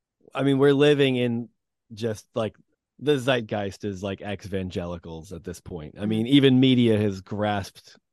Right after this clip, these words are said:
Speaker 1: tho-, those straws. Um, every, like,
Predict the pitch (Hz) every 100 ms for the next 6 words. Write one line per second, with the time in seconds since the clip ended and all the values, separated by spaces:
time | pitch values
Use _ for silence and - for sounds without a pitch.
0 | _ 98 95 113 110 113 107 107 120 117
1 | 110 104 - - 92 90 90 101 - 113
2 | 104 101 95 92 _ _ _ _ _ -
3 | 120 113 110 110